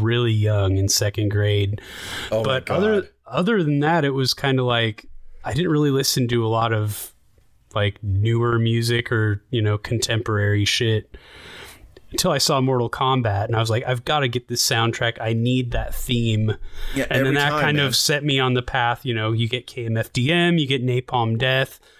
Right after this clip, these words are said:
Speaker 1: so you get, like, the more industrial electronic stuff, and then the more extreme metal stuff. I feel like that sort of gestated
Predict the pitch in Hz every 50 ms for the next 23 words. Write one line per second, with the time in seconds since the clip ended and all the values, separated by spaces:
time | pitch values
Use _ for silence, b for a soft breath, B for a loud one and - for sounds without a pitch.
0 | b b b - - 139 131 127 131 135 135 127 139 123 123 120 - - 113 104
1 | 101 107 117 117 123 123 117 113 113 117 113 117 117 120 123 135 127 123 - -
2 | - 123 113 107 107 104 - - - 147 135 131 123 - - - 127 123 - -
3 | 113 113 110 113 110 110 110 B B B B B B B - 131 131 123 123 120
4 | 120 - - - - - 127 120 117 113 120 127 139 139 131 - - - 120 117
5 | - 123 113 - - 147 135 127 123 - 123 123 - - 143 120 107 107 107 110
6 | 127 123 135 - - - - 127 117 113 113 117 113 110 107 113 -